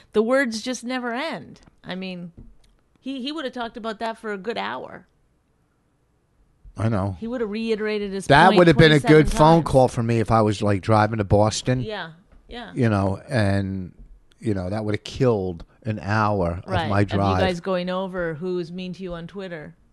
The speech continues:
Speaker 2: I, I wouldn't. I'd go over who's mean to me 'cause I don't know. I just block 'em right away.
Speaker 1: I've had some pretty mean things said to me on Twitter,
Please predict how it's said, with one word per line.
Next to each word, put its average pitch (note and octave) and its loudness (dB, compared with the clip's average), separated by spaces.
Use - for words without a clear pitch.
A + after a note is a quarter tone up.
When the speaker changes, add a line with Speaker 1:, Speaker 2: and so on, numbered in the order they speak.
Speaker 2:
I, A#2+ -4
I C3 0
wouldn't. C#3+ 2
I'd A2 -6
go G#2 4
over F#2+ 2
who's F2+ -2
mean G#2 -2
to F#2+ -6
me E2+ -4
'cause F2 -4
I G2+ 0
don't G#2+ 0
know. A#2 2
I G2 -2
just F#2+ -6
block G2+ -2
'em F#2+ -4
right G2 0
away. F#2+ 0
Speaker 1:
I've D4+ -8
had F#4+ -8
some E4+ -10
pretty A3 -6
mean F#3 -8
things F3 -12
said D#3+ -14
to F3 -14
me E3 -14
on D#3 -12
Twitter, F3 -8